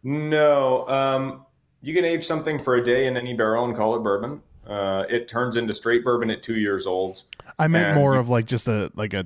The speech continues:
Speaker 2: taste white. Like, if, if it's a smaller
Speaker 1: Got it.
Speaker 2: barrel and you let it go longer, you're going to
Speaker 1: It
Speaker 2: start
Speaker 1: can end up being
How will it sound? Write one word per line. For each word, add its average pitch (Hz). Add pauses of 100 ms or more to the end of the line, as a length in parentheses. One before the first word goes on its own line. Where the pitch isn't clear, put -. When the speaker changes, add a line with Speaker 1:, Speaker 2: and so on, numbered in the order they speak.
(120)
Speaker 2:
taste - (220)
white. 104
Like, 107
if, -
if 131
it's 123
a 117
smaller 135
Speaker 1:
Got 113
it. -
Speaker 2:
barrel 113
and 110
you 110
let 110
it 101
go 107
longer, 101
you're 92
going 98
to 92
Speaker 1:
It -
Speaker 2:
start 107
Speaker 1:
can 123
end 123
up 120
being 110